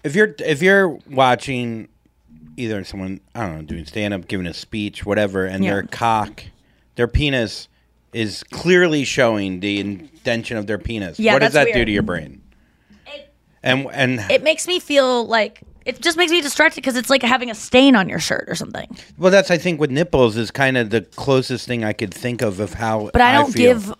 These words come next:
Speaker 2: men with bulging penises directions more than a man without a bulging penis.
Speaker 1: Well,
Speaker 2: That's
Speaker 1: he's
Speaker 2: what I'm saying
Speaker 1: already
Speaker 2: is, like,
Speaker 1: pointing
Speaker 2: it's
Speaker 1: to a
Speaker 2: distraction,
Speaker 1: place.
Speaker 2: but men, it's a distraction that men reward. Whereas wi-
Speaker 1: I, I would, I would say women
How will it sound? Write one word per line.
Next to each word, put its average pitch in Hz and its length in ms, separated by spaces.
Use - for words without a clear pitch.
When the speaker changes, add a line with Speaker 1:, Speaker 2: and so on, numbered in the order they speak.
Speaker 2:
men 214 400
with 202 180
bulging 202 360
penises 190 440
directions - 800
more 190 300
than 190 160
a 190 100
man 180 240
without 165 240
a - 40
bulging - 320
penis. - 340
Speaker 1:
Well, - 80
Speaker 2:
That's - 40
Speaker 1:
he's - 40
Speaker 2:
what 123 80
I'm 117 80
saying 107 40
Speaker 1:
already - 120
Speaker 2:
is, - 100
like, 87 100
Speaker 1:
pointing 104 340
Speaker 2:
it's 233 180
Speaker 1:
to 226 60
a - 20
Speaker 2:
distraction, 220 480
Speaker 1:
place. 190 120
Speaker 2:
but 208 60
men, 214 560
it's - 160
a 214 60
distraction 202 480
that 170 160
men 180 200
reward. 170 540
Whereas 202 320
wi- 220 240
Speaker 1:
I, 131 340
I 127 160
would, 139 280
I 110 160
would 131 200
say 117 200
women 107 800